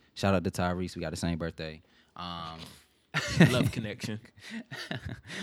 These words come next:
Speaker 1: But, um, but he said, like, he was going through a stage in life where he was just in, having fun,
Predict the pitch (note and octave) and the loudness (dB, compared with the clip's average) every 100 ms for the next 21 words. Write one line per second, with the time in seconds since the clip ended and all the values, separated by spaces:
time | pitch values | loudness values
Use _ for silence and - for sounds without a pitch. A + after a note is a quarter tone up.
0 | E3 A2+ A#2+ A2+ A2 G#2 G2 F2+ G2+ B2+ | -4 2 4 4 2 -2 -6 -8 -6 -4
1 | D3 C3 A#2 G#2+ F#2 F2+ E2+ - A#2 B2+ | -2 0 2 2 -2 -4 -6 -6 -4 -4
2 | A2 A2 G2+ G2 F2+ G2+ G2+ E2+ F#2 A2+ | -4 -6 -4 -8 -4 -2 -2 -2 -2 -2
3 | - F#2 A#2 A#2 F#2+ G2 B2 - G2 - | -2 -4 -2 -4 -4 -2 -2 -2 -6 0
4 | A#2 A#2 G2+ C#3 D3 G#2 | 2 2 -2 -2 -2 -2